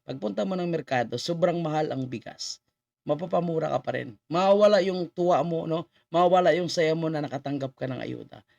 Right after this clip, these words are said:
Tapos sa sunod na mga araw, problemahin mo na naman ang mga pangunahing, ah, bilihin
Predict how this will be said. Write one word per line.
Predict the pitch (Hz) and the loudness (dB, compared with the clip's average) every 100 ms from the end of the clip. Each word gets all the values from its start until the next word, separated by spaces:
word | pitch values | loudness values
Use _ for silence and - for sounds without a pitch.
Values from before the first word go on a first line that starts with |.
| _ _ | _ _
Tapos | 170 170 180 160 | 0 0 -2 -4
sa | |
sunod | 139 180 165 | -2 -2 -2
na | 170 | -2
mga | 165 143 165 | -2 0 0
araw, | 151 139 147 - | 0 -2 -4 -8
problemahin | 143 160 170 165 165 | -8 -4 -2 0 0
mo | 160 156 | 0 -2
na | 151 | -2
naman | 143 131 107 104 - - - | -2 -4 -4 -8 -14 -20 -10
ang | - 165 | -2 2
mga | 170 165 | 0 0
pangunahing, | 156 160 151 151 156 156 | -2 0 0 -2 -2 -4
ah, | 135 135 120 - - _ _ _ | -4 -4 -8 -12 -20 _ _ _
bilihin | - 156 156 139 123 110 | 0 2 4 2 0 -4